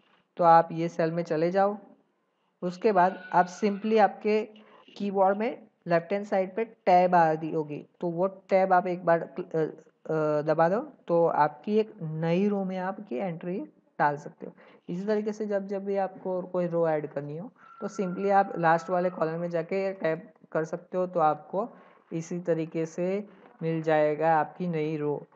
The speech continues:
तो आपको click करने की भी यहाँ पे अगर click करना है, बीच में कोई entry चाहिए तो click करके easily ले सकते हो।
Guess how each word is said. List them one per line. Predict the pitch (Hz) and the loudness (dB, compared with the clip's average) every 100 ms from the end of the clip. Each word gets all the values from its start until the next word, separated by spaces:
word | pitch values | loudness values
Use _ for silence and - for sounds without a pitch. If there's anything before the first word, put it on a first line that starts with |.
| - _ | -20 _
तो | - | 4
आपको | 165 160 - | 4 4 -2
click | 180 190 180 180 | -4 -2 -4 0
करने | 170 170 | -2 0
की | 165 180 | -4 -6
भी | 180 180 | -6 -2
यहाँ | 160 160 | -2 -2
पे | 170 | -6
अगर | - 160 165 | -6 -4 -6
click | 175 170 175 | -4 -6 -2
करना | 165 175 | -4 -2
है, | 190 226 | -2 -4
बीच | 185 165 165 - | -4 -4 -4 -6
में | 220 | -2
कोई | 220 | 2
entry | 214 202 196 202 | 2 0 -2 -4
चाहिए | 196 196 | -2 -2
तो | 190 196 | -2 -6
click | - 175 180 | -4 -4 -2
करके | 170 170 | -4 -2
easily | 175 156 156 156 | -2 -2 -4 -2
ले | 151 151 | -2 -2
सकते | 151 165 - 156 | -6 -14 -8 -8
हो। | 147 | -8